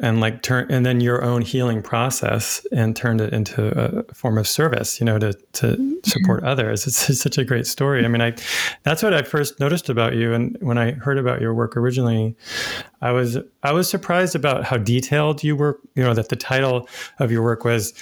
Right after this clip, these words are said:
Speaker 1: Trauma-Informed Yoga for Survivors of Sexual Assault, because I, or I can't remember, is that the name of your organization? It's, it's, what is it? It's, um,
Speaker 2: Yes, it's Transcending Sexual Trauma.
Speaker 1: Transcending. Yeah.
Speaker 2: Mm-hmm.
Speaker 1: And I,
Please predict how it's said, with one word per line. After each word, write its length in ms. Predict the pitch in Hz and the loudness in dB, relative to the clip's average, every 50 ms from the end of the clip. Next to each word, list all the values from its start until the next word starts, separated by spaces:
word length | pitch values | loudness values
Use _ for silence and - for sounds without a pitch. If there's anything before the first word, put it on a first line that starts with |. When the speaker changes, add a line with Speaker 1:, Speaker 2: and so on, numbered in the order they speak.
| - - - - - - - - | -10 -8 -6 -6 -8 -10 -12 -8
Speaker 1:
Trauma-Informed 540 | - 139 123 123 123 120 117 - 127 117 117 | -4 0 0 2 2 0 0 0 0 0 2
Yoga 220 | 117 117 117 110 | 2 2 0 0
for 160 | - - 110 104 | 0 -2 -2 -2
Survivors 480 | - - 107 107 110 107 101 107 101 | -2 -2 0 2 2 2 2 0 0
of 100 | 104 92 | -2 -2
Sexual 340 | - - 113 - - 117 110 | 0 0 0 0 0 0 0
Assault, 320 | 107 - - 139 131 117 | 0 0 0 0 0 0
because 260 | - 123 - - 110 117 | 0 -4 -4 -2 0 0
I, 260 | 113 113 113 113 - _ _ - - - - _ - | 2 2 0 -2 -4 _ _ -20 -20 -20 -18 _ -2
or 180 | 131 123 117 - | -2 0 0 0
I 60 | 123 | -2
can't 220 | 117 - 170 175 | -2 0 0 0
remember, 180 | 175 170 156 135 | 2 2 2 2
is 60 | 120 | 2
that 140 | 123 147 - | 0 0 0
the 60 | 156 | 2
name 200 | 147 147 151 156 | 2 2 2 2
of 80 | 143 139 | 2 2
your 100 | 135 131 | 0 0
organization? 560 | 131 127 131 131 123 113 131 127 - - 117 | 0 0 2 0 0 2 0 0 2 2 0
It's, 160 | 120 - - - | 0 -2 -4 -4
it's, 240 | - 139 117 - | -2 -2 -2 0
what 120 | - 131 127 | 0 -2 0
is 100 | 127 131 | 0 0
it? 80 | 135 | 0
It's, 240 | 123 117 - - - | 0 0 -2 -4 -2
um, 360 | 117 113 113 110 107 110 107 - _ _ _ - - - - - - - - - - - - 220 202 214 | 0 2 2 2 0 0 -2 -6 _ _ _ -20 -20 -12 -8 -8 -8 -8 -6 -4 -2 0 0 -2 -2 -2
Speaker 2:
Yes, 360 | 202 190 254 233 233 220 208 | 0 0 2 2 0 0 0
it's 260 | 226 233 208 - - | 0 -2 -2 -4 -6
Transcending 680 | - - 240 220 208 214 214 220 202 202 202 202 196 196 | -6 -2 -2 0 0 0 0 -2 -2 -2 0 0 0 -2
Sexual 500 | 196 - 202 190 - - - 196 190 185 | -2 -2 -2 -2 -2 -2 0 0 0 2
Trauma. 120 | 135 117 | 2 2
Speaker 1:
Transcending. 680 | 117 185 175 143 131 123 123 117 113 113 110 113 110 - _ _ _ - - - - - - - 151 | 2 2 2 2 2 2 2 2 2 2 0 0 -4 -10 _ _ _ -4 -2 -2 -2 -2 -4 -2 0
Yeah. 320 | 131 120 110 110 107 107 107 - _ _ - - - - | 2 2 4 4 4 2 2 0 _ _ -20 -16 -4 -2
Speaker 2:
Mm-hmm. 280 | 220 233 240 247 262 151 | 0 0 0 0 0 0
Speaker 1:
And 140 | 147 143 | 0 0
I, 120 | 143 143 | 0 -2